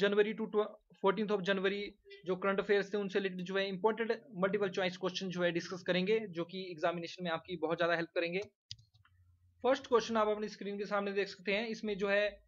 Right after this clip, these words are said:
आपसे जो है pairs पूछे गए हैं और इसमें पूछा गया कि कौन से पेयर जो है हमारे correctly मैच्ड हैं, कौन से जोड़े जो है correctly जो है match किए गए हैं।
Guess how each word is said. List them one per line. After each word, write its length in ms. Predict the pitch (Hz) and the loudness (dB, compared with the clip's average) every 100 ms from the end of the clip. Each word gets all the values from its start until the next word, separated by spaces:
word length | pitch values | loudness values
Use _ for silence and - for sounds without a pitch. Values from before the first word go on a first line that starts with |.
| _ - - - - | _ -20 -20 -16 -4
आपसे 320 | 190 190 202 | -4 0 -2
जो 140 | 190 | -2
है 140 | 190 196 190 - - | -2 -2 -4 -18 -6
pairs 240 | 196 196 190 | 0 0 -2
पूछे 260 | 208 214 | -8 -6
गए 140 | 190 196 | -2 0
हैं 100 | 220 | 0
और 160 | 233 | -2
इसमें 220 | 196 202 190 | -4 -8 -8
पूछा 200 | 190 185 | -2 0
गया 120 | 190 | -2
कि 80 | 202 | -2
कौन 240 | 196 190 | 0 0
से 120 | 190 | 0
पेयर 240 | 180 185 165 | 0 0 0
जो 160 | 185 | 0
है 80 | 180 | 2
हमारे 400 | 175 160 175 180 | 4 4 2 0
correctly 440 | - 170 175 185 175 | 0 -2 0 -4 0
मैच्ड 280 | 175 175 | -2 0
हैं, 120 | 196 208 | -2 -2
कौन 160 | 185 | -4
से 120 | 180 | -4
जोड़े 280 | 165 175 170 | -2 -2 -2
जो 120 | 165 | -2
है 100 | 170 | -6
correctly 400 | 165 165 - 175 | -4 -6 -6 -10
जो 140 | 156 170 | -8 -6
है 60 | |
match 220 | 160 156 - | -4 -6 -6
किए 200 | 180 165 | -4 -2
गए 100 | 175 | -2
हैं। 200 | 202 | -4